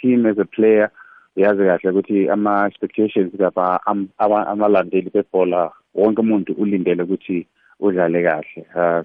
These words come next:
so I think aba-, aba-, ama-players kwamanje, eh, eng-, engqondweni zabo za-, bayazi kahle kamhlophe ukuthi, eh, lo match lo usho ukuthini, eh, to South Africa,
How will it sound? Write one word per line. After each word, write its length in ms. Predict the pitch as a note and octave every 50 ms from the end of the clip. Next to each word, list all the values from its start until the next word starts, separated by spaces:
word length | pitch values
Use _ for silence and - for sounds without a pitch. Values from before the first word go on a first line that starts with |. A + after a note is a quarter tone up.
| -
so 460 | - F#2 F#2 F2+ F#2 F#2 F#2 F2+ E2+ _ _ _ _ _ _ _ _ _ -
I 100 | F#2 F#2
think 320 | - - G#2+ G#2+ A2 G2+
aba-, 260 | G2+ G2 F#2+ G2 G2+ -
aba-, 560 | - G2+ G2+ G2+ G2 G2 G2 F#2+ F#2+ F#2+ - -
ama-players 580 | G#2 G#2 G2+ - - G#2 G2+ G2+ G2 F2+ E2+ _ _ _ _
kwamanje, 680 | - A2 G#2+ G#2+ G#2 G2 F#2 F2 F2 F2+ F2 E2 - _ _ _ - - - - _ _ _ - -
eh, 440 | F2+ F2 F2 F2 F2 F2+ F2+ F2+ - -
eng-, 320 | G#2 G#2+ G#2 G2+ G2+ G#2+ - -
engqondweni 540 | A2+ A2 A2 G#2 G2+ G2+ F2+ F#2+ F#2 F#2+
zabo 360 | E2+ F#2 G2 F#2+ F2 D#2+ F2 F2
za-, 220 | E2+ F#2+ F#2+ F#2
bayazi 440 | - - A2 G#2 G2 F#2+ E2 E2 D#2
kahle 180 | E2+ D#2+ D2+
kamhlophe 520 | - E2+ F2 F#2 F#2 - - F#2+ E2+ F2+ F#2+
ukuthi, 340 | F2+ G2 G2 - - G#2 - _ _ _ _ _ _ _ _ _ -
eh, 420 | F#2+ F#2+ F#2+ F#2+ G2 F#2+ F#2+ G2
lo 120 | F#2+ G#2 G#2+
match 280 | G#2+ G#2+ G#2+ G2 -
lo 440 | G#2 F#2 F#2 F#2+ F#2+ F#2+ F#2+ F2+ - _ - _ _ _
usho 320 | - - A2 G#2 - - G2
ukuthini, 840 | - _ _ _ - A#2 A2 G2+ F#2+ F#2 F#2 F#2 F#2 G2 F#2 -
eh, 540 | G2 F#2+ F#2 F2+ F2+ F2 F2 F2 F2+ F2+ F2+ _ _
to 280 | - G2 F#2 F2 F2 F2+ F2+ -
South 160 | G2+ F#2+ F2
Africa, 540 | F#2+ G2 - - - G2+ F#2+ - A2 A#2 B2